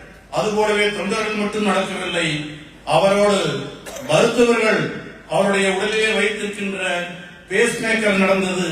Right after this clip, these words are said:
அவரோடு ஒட்டியும் ஆம்பளமாக இருக்கின்ற ரத்த கொதிப்பு நோய் நடந்தது. அவரோடு சர்க்கரை நோய் நடந்தது.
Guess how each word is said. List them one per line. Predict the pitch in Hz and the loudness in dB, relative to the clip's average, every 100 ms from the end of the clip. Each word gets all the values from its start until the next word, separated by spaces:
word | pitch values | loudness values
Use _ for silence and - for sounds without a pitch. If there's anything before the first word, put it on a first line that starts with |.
| 165 190 - - - - - - - - | -6 -10 -16 -20 -20 -20 -20 -20 -20 -4
அவரோடு | 156 208 214 220 208 190 180 180 - - - - | 0 2 2 2 2 2 -2 -6 -10 -16 -18 -4
ஒட்டியும் | 185 190 247 233 226 | -2 2 2 4 4
ஆம்பளமாக | 196 233 226 220 220 214 | 2 2 0 2 2 2
இருக்கின்ற | 208 208 - 202 196 190 185 - - - - - - - - | 2 -2 -2 -4 -2 -2 -4 -10 -18 -20 -20 -20 -20 -20 -6
ரத்த | 165 190 - 233 220 220 - - - - - - - - - - - - - - - - | -2 0 2 2 2 0 -6 -12 -18 -20 -20 -20 -20 -20 -20 -20 -20 -20 -20 -20 -20 -6
கொதிப்பு | - 220 247 - | 0 2 2 2
நோய் | 220 214 202 | 2 2 2
நடந்தது. | 185 190 185 175 - - - - - - - | 2 0 -2 -4 -6 -10 -18 -20 -20 -20 -6
அவரோடு | 175 214 220 214 202 196 190 - - - | 0 2 4 4 4 4 0 -4 -12 -8
சர்க்கரை | - 190 196 240 233 | -2 0 2 2 4
நோய் | 233 214 | 4 4
நடந்தது. | 196 196 190 180 165 135 | 2 2 0 -4 -6 -8